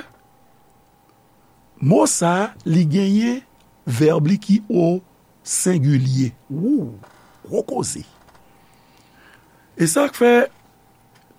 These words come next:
sa l ta dwe, literalman, l ta dwe di, o kòmans-, si, si, padon, si se pa a Dieu ke tèm sa te aplike, tèm Elohim sa, li ta dou o kòmansman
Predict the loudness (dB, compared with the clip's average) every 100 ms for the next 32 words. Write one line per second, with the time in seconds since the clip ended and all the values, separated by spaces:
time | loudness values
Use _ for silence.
0 | _ -16 -4 0 2 2 0 2 2 2
1 | 0 _ -4 2 4 4 2 0 2 2
2 | 2 0 -2 0 0 0 -6 -8 _ _
3 | -8 -2 0 0 0 -4 -2 -2 -2 -8
4 | -8 0 2 2 -2 _ -4 -2 -2 -6
5 | _ _ _ _ -6 0 2 2 0 _
6 | _ _ _ _ -6 0 0 0 -2 0
7 | 0 -2 -2 0 0 -2 -4 -2 -2 2
8 | 2 0 -4 -8 -8 -6 -6 -4 -6 -6
9 | -6 -6 -6 _ -18 -4 -2 -2 -2 0
10 | 0 0 -2 -2 -4 -6 _ _ _ _
11 | _ _ -20 -20 -2 0 2 0 2 0
12 | -2 -4 -4 0 2 2 -2 -2 -2